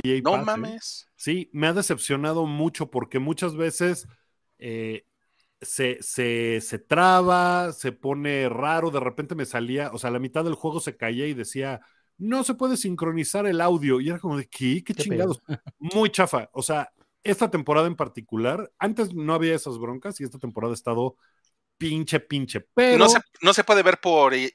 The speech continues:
Speaker 2: por E S P N, eso ya
Speaker 1: Sí.
Speaker 2: lo... Ya
Speaker 1: Sí,
Speaker 2: lo
Speaker 1: sí, sí.
Speaker 2: corroboré.
Speaker 1: Lo pasan en E S P N, eh,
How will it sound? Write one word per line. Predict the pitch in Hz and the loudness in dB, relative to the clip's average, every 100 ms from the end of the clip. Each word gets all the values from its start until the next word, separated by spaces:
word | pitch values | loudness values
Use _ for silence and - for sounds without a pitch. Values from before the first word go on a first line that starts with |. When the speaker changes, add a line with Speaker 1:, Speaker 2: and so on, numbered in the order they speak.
| _ | _
Speaker 2:
por | 123 | -6
E | 120 139 | -2 -4
S | - | -4
P | 110 110 | -8 -8
N, | 127 127 | -6 -8
eso | - | -8
ya | 127 117 | -4 -4
Speaker 1:
Sí. | 117 | -4
Speaker 2:
lo... | 110 95 - | -8 -8 -12
Ya | 110 117 | -2 4
Speaker 1:
Sí, | 196 | 4
Speaker 2:
lo | |
Speaker 1:
sí, | 165 | 4
sí. | 170 139 | 2 0
Speaker 2:
corroboré. | 92 92 - _ - | -4 -16 -20 _ -4
Speaker 1:
Lo | 175 175 | 2 4
pasan | 175 220 254 233 | 6 6 6 2
en | 175 | 2
E | 175 | 2
S | 190 - | 2 0
P | - 139 131 | 0 4 4
N, | 175 254 - - | 4 -4 -8 -8
eh, | 123 110 104 104 104 104 104 104 107 | -4 -2 -2 -2 -4 -4 -6 -6 -8